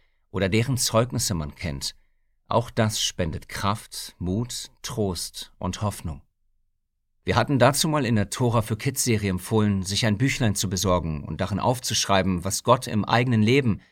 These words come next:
aber auch im Leben der Geschwister um uns herum wirkt. Wir nannten es Mein Wunderbüchlein.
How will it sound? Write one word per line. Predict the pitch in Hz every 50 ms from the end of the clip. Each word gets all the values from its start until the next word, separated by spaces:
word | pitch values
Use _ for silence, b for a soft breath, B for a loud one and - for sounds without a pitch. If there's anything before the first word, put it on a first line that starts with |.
| b b b b b
aber | - 117 127 117 82
auch | 120 117 -
im | 117 110
Leben | 107 110 107 107
der | 104 104
Geschwister | 98 107 - - 143 139 135 - 131 101 92
um | 92
uns | 95 92 - -
herum | 98 98 117 123 120 101
wirkt. | 78 - - - - - - _ _ _ _ _ _ _ _ _ _ _ _
Wir | 107 98
nannten | 104 113 143 143 151 151
es | - 127 127 123 - - - _ _ _ _ _
Mein | - 98 95 104 127 123 104
Wunderbüchlein. | 120 127 123 120 90 - 73 69 - - - - - -